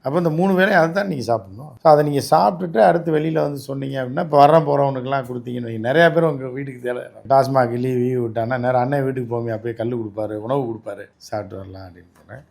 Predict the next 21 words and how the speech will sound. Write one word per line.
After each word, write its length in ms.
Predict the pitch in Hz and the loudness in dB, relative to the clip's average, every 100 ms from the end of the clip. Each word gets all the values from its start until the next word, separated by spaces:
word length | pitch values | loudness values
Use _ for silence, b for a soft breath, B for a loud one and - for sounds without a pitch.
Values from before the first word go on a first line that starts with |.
| b b b - | b b b 0
மாநாடுகளாக 580 | 143 160 156 147 147 143 | 6 8 8 8 6 6
நடத்தும் 320 | 131 127 123 | 4 0 -2
போது 200 | 117 131 | -4 -2
உணவு 240 | 123 131 127 | 0 -2 -2
செலவு 280 | 117 113 110 | -2 -2 -2
இல்லை, 160 | 104 113 | -2 -2
எல்லாருக்கும் 380 | 107 110 110 104 | 0 -2 -4 -6
கல்லை 280 | 107 107 | -4 -2
ஆண்டா 340 | 107 104 104 104 | -2 -2 -4 -4
ஆண்டாவா 280 | 101 107 104 | -2 -4 -4
வச்சு 300 | 98 - 104 | -8 -12 -14
கா-, 420 | 98 101 104 101 | -10 -8 -6 -8
இறக்கி 260 | 101 98 | -10 -14
கவுத்திடலாம். 680 | 95 98 95 95 92 104 135 _ _ _ _ _ _ - | -20 -20 -18 -18 -14 -14 -14 _ _ _ _ _ _ -6
இதெல்லாம் 360 | 131 147 180 | 0 4 6
அவர் 200 | 165 - 135 | 4 2 -2
செஞ்சாருன்னா, 480 | 143 151 156 131 | -2 2 2 2
அவர் 280 | 165 156 120 123 | 0 -2 -2 -6
சொல்றத 580 | 120 123 123 123 107 87 - | -8 -8 -8 -8 -8 -12 -14
தம்பிகள் 460 | 104 110 110 101 98 | -14 -10 -10 -10 -14
பின்பற்றலாம். 480 | 101 98 - - | -18 -20 -20 -20